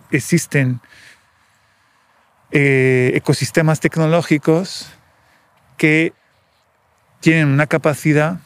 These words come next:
de, eh, gestionar temas, cuestiones que tienen que ver con nuestra propia vida, muy complejos, y que una vez programados,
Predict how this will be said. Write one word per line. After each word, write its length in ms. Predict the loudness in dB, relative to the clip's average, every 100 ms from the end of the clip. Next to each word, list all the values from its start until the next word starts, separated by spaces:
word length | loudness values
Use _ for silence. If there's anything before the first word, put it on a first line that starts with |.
| _ _ _ _ _ _ _ _ -20 -20 _ -4
de, 800 | 0 2 2 2 2 0 -2 -6 _ _ _ _ _ -6
eh, 460 | -2 0 2 0 0
gestionar 680 | -2 -2 0 -2 0 0 -2 -6 -18 -20 _ -20 -20 _ -20 _ -4
temas, 580 | 0 2 0 -2 -8 -8
cuestiones 520 | -8 -2 0 2 0
que 80 | 0
tienen 200 | 0 2
que 80 | 2
ver 140 | 0
con 100 | -2
nuestra 220 | -4 -2
propia 300 | -2 0 2
vida, 320 | 2 2 2
muy 240 | 2 2 2
complejos, 880 | -2 -4 -6 -4 -6 -6 -12 -20 _ -20 -20 -20 -16 -16 -16 -18 -20 -20 -20 -20 -20 -6
y 120 | -4
que 320 | 0 0 2 0
una 200 | 0 2
vez 160 | 0 0
programados, 960 | 0 2 2 2 2 0 0 -6 -14